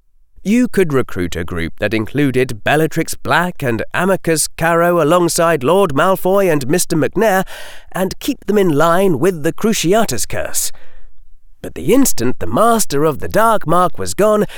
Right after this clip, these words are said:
you didn't have any army anymore. You had a circle of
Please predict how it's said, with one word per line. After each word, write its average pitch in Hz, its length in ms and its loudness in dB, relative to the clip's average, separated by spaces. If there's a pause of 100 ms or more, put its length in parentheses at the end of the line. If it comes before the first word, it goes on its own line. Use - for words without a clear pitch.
(260)
you 202 180 0
didn't 277 240 2
have 254 160 2
any 285 380 4
army 240 420 2
anymore. 110 580 0 (400)
You 320 220 0
had 415 120 2
a 269 60 0
circle 214 400 2
of 202 280 -2